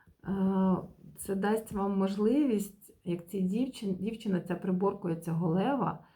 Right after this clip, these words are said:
це вона не, неначе приборкує, а, всередині свої страсті, ну, я маю на увазі, не потрібні. Вона приборкує в собі, а, не в собі, а світ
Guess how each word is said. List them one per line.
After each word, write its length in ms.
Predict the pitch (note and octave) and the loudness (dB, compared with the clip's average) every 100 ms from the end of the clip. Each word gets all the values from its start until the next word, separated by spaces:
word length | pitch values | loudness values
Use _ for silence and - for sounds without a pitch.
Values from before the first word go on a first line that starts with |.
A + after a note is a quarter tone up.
| _ _ | _ _
це 60 | G3 | -4
вона 180 | A3 B3+ | 0 2
не, 120 | B3+ | 2
неначе 680 | G#3 F#3 G3+ G#3 A3+ - G#3+ | 0 0 2 4 4 2 -4
приборкує, 960 | G#3 F#3+ G#3+ A#3 - G3 F3+ F3 - | -2 2 2 2 0 2 2 2 -4
а, 100 | - | -8
всередині 640 | F3 - G3 G#3 A3 A#3 A3 | -10 -6 -2 0 0 2 0
свої 380 | G#3+ G3+ G3 A3+ | -2 -2 -2 -2
страсті, 640 | - F3+ E3 D#3+ - E3 | -4 0 0 0 -4 -2
ну, 340 | E3+ E3+ F#3+ | 0 2 2
я 60 | E3+ | 4
маю 240 | D#3+ F3 | 4 4
на 120 | F3+ F#3 | 4 4
увазі, 260 | F#3 F3+ | 2 4
не 120 | F#3+ | 2
потрібні. 760 | G3 G#3+ A3 G#3 F3+ E3+ F3 - - - _ | 2 -2 0 0 2 2 -2 -6 -16 -20 _
Вона 180 | F3+ F#3 | 0 0
приборкує 720 | G3 A3+ G#3 A3 - A3 G#3 | 2 0 2 0 2 2 2
в 80 | G3+ | 0
собі, 760 | G3 - F#3 F#3+ G#3 G#3+ G#3+ F#3+ - - | -4 -2 0 0 2 4 4 2 -4 -6
а, 640 | F#3 F3+ F3 F3 F3 E3+ E3+ | -2 0 2 2 2 0 -2
не 120 | F#3 | 0
в 60 | F#3+ | 0
собі, 500 | - F3 F#3 A#3 A3+ | -2 -2 0 0 0
а 380 | - D#3+ D3+ D3+ | -2 -2 0 -2
світ 520 | - - A#3+ G#3+ - | -6 -4 0 0 -2